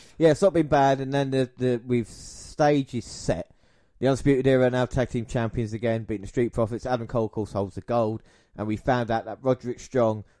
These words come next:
will be facing the Velveteen Dream as well on the first episode of the U S A Network for the North American title. So is it there for the Undisputed Era to hold all the gold? It's a great story. Even N X T U K, it's still fun with Imperium,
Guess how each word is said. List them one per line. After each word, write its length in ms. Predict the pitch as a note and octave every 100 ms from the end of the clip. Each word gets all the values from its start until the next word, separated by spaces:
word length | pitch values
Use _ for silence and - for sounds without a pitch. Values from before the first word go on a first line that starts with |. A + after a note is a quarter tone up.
| -
will 100 | G2+
be 40 |
facing 340 | - A2+ G#2+
the 60 | G#2+
Velveteen 400 | G#2+ A2+ G#2 A2
Dream 300 | G#2+ A2+ G#2+
as 120 | G2
well 400 | A#2+ A2+ G#2+ G2+ _ _
on 60 | F#2+
the 80 | G2
first 300 | A#2 G#2 A2+
episode 500 | G#2 - A2+ G#2+ G#2
of 160 | G#2
the 80 | G2
U 140 | G2+
S 140 | G2+ G2
A 120 | G2+
Network 320 | G2+ G2 G#2
for 100 | -
the 60 | G#2
North 180 | G#2 G2
American 240 | G#2 G#2
title. 380 | - G#2 F#2+ G2 _ _
So 240 | - C3 B2
is 160 | C#3
it 100 | C#3+
there 200 | C#3 B2+
for 80 | A2+
the 80 | B2
Undisputed 400 | A#2 - A#2+ G#2+
Era 360 | A#2 A2 G#2 G2 _ -
to 120 | A2
hold 280 | A#2 A2+ A2
all 180 | A2
the 100 | G2+
gold? 360 | G2+ G#2+ G#2 G2 -
It's 100 | _
a 60 | D3
great 280 | C#3+ F3+ C#3
story. 380 | - C#3+ C3 E3
Even 160 | G3
N 140 | F#3 F3
X 160 | C#3
T 100 | -
U 80 | D#3
K, 240 | C#3 D#3 B2+
it's 80 |
still 220 | - A#2 G#2+
fun 240 | A#2 A2
with 120 | G2+
Imperium, 680 | G#2 G2 A2+ A2 G2+ F#2+ F#2+